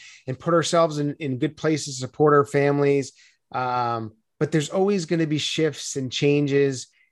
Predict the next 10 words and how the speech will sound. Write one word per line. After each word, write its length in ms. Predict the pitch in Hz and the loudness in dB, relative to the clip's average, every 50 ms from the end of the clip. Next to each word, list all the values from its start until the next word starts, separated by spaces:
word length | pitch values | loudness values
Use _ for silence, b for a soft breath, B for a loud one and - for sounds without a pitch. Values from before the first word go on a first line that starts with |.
| _ _ _ - | _ _ _ -8
Um, 420 | 143 135 127 120 120 117 117 113 110 - | -4 -2 0 0 0 0 -2 -4 -6 -6
and 140 | 147 135 135 | -4 -2 0
we've 160 | 139 139 127 | 0 0 0
just 200 | 123 143 135 - - | -2 -4 -2 2 2
gotta 200 | 160 160 156 156 | 4 4 4 2
be 400 | 147 160 160 165 170 156 - - _ - | 2 2 2 2 2 -2 -6 -14 _ -12
really 440 | 160 131 127 139 156 170 180 175 | -6 -4 0 2 2 2 2 2
good 340 | 156 131 139 156 175 190 185 | 2 2 2 2 2 2 2
at, 220 | 170 156 143 - - | 2 2 0 0 -2
at, 160 | 139 135 | -6 -8